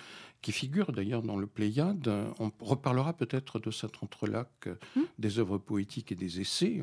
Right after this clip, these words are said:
Speaker 1: enfin, si vous le souhaitez, mais, euh, ce sont les tombeaux de Ravenne. Euh,
Speaker 2: Son
Speaker 1: c'est
Speaker 2: premier
Speaker 1: l'affirmation à propos de cette ville des sarcophages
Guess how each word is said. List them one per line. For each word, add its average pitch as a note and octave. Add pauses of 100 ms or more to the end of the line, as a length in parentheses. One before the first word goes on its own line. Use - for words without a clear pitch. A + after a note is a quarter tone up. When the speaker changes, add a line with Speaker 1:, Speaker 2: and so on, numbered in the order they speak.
Speaker 1:
enfin, -
si -
vous -
le F2+
souhaitez, -
mais, C3+ (580)
euh, A#2+
ce B2+
sont D#3
les C#3
tombeaux A#2
de G#2
Ravenne. G#2 (500)
Euh, C2+
Speaker 2:
Son -
Speaker 1:
c'est F#3
Speaker 2:
premier C3
Speaker 1:
l'affirmation F3+
à B2+
propos C#3
de A#2+
cette -
ville A2+
des G#2+
sarcophages E3